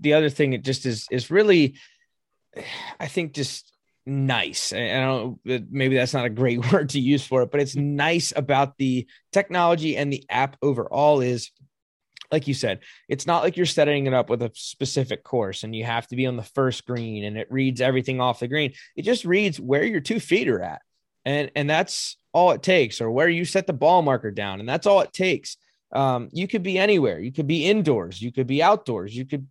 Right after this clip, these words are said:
literally take this thing, um, and practice your golf game anywhere on the United States of America, pretty much. If you wanted to go practice on a mountain range, you can go practice on a mountain range. Like, it,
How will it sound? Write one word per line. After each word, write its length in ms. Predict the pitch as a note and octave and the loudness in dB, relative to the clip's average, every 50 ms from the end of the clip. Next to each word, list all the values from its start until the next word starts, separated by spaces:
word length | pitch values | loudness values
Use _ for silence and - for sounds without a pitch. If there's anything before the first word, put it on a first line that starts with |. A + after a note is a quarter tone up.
| _ _ | _ _
literally 640 | D3+ G#3+ A3+ B3+ C#4 D4 C#4 C4+ A3+ G3+ F#3+ F#3 F3 | -8 -6 -4 -2 0 2 4 6 6 8 8 6 4
take 280 | D#3+ - F3 - - - | 2 0 -2 -2 -2 -4
this 240 | E3+ E3+ D#3+ - | -4 -4 -4 -4
thing, 320 | - D#3+ D#3+ E3 E3+ F#3 F3+ - _ _ _ _ _ _ | -2 0 0 0 0 -2 -6 -10 _ _ _ _ _ _
um, 420 | - C#3 C#3+ C#3 C3+ C3+ C3 A#2+ - | -2 0 0 2 0 0 -2 -4 -6
and 240 | A2+ D3+ C#3 C3+ C3+ | -6 -6 -6 -6 -4
practice 560 | - D#3+ D#3 D#3 D#3+ - - E3+ D#3+ - - | 0 2 2 2 2 0 -2 -4 -4 -2 -2
your 220 | C#3+ C#3 D3 D3+ D#3 | 0 2 4 4 4
golf 360 | C3+ C3+ B2+ B2+ C3 C3 - | 4 4 4 4 4 2 0
game 380 | C3+ C3 B2+ B2 B2 A#2+ A2 - _ _ _ _ _ _ _ _ _ _ _ _ _ _ _ _ - | -2 -4 -2 -2 -4 -6 -8 -10 _ _ _ _ _ _ _ _ _ _ _ _ _ _ _ _ 0
anywhere 800 | E3 E3+ F3+ F3 E3+ D#3 C#3+ C#3+ C#3+ C#3+ C#3+ C#3 C#3 - - _ _ _ _ _ _ _ _ _ _ _ _ _ _ - | 2 4 4 4 4 4 6 6 6 6 6 6 6 4 0 _ _ _ _ _ _ _ _ _ _ _ _ _ _ -2
on 200 | D3+ D3+ D3+ D3 | 0 0 2 2
the 60 | C#3+ | 0
United 340 | C#3+ C#3+ C3+ A#2+ A#2+ A#2+ A2+ | 0 0 2 2 0 0 -2
States 300 | - - A2 G2+ F#2+ - | -2 -2 -4 -4 -4 -6
of 60 | - | -10
America, 440 | G2 F#2 F2+ D2+ C#2 - - - - _ _ - | -10 -10 -10 -10 -10 -12 -14 -14 -14 _ _ -4
pretty 180 | - A#2+ A2 | -2 -2 -2
much. 300 | G#2+ A2 F#2+ D2+ - - | -2 -6 -8 -8 -10 -10
If 80 | - - | -6 -4
you 100 | C3 C#3+ | -2 -2
wanted 240 | B2 B2+ C3 C3 C3 | -2 -2 -2 -2 0
to 80 | - | 2
go 120 | B2+ D3+ C#3+ | 4 2 2
practice 420 | C#3 - F3+ E3 E3 - C3+ C3+ | 4 2 2 2 2 2 0 0
on 80 | E3+ E3 | 0 2
a 40 | D3+ | 2
mountain 340 | D3 E3+ G3+ G#3 D#3+ F3 | 2 2 2 2 2 2
range, 280 | F3 F3+ G3 G3 G3+ F#3 | 4 4 4 4 4 2
you 100 | G#3 A#3 | 0 -2
can 100 | D4+ B3+ | 0 4
go 140 | F3+ G#3 G#3 | 4 4 4
practice 420 | F3 - F#3 F#3 F#3+ - F3 - | 4 4 4 4 4 2 0 0
on 80 | F#3 E3+ | 0 2
a 40 | D#3 | 2
mountain 300 | D3+ D3 D3+ B2+ F2+ A#2+ | 4 4 2 2 2 -2
range. 260 | A2+ G#2+ G2 G#2+ A#2 | -4 -4 -4 -2 -2
Like, 160 | B2+ C3 A2+ | -2 0 2
it, 220 | - E3+ E3+ - | 2 2 2 2